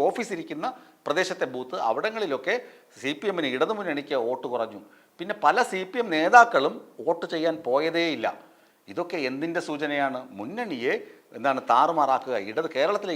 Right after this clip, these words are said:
ഇടതുമുന്നണിയുടെ ശക്തി ക്ഷയിപ്പിക്കുന്ന നടപടിയാണ് വയനാട്ടിൽ നടന്നത് എന്ന തരത്തിലാണ് ഇടതുമുന്നണി പ്രിയങ്കയുടെ വിജയത്തിൽ, വിജയത്തെക്കുറിച്ച് പറയുന്നത്. ഇടതുമുന്നണിയുടെ പൊട്ടിത്തെറിയാണ്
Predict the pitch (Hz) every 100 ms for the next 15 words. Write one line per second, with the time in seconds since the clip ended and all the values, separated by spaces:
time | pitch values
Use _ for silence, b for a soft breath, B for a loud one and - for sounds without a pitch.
0 | 135 165 202 175 151 139 139 135 - -
1 | 208 165 147 143 151 139 240 B B -
2 | 117 165 202 185 143 135 165 B B 107
3 | 135 156 160 147 131 139 143 143 143 131
4 | 147 185 - 139 170 214 160 120 131 247
5 | B B 143 160 233 233 170 151 151 151
6 | 131 156 180 180 160 131 131 147 147 180
7 | 233 b - 135 170 170 165 160 160 -
8 | 139 156 131 123 117 104 120 123 190 190
9 | 165 151 156 143 - 196 208 147 123 151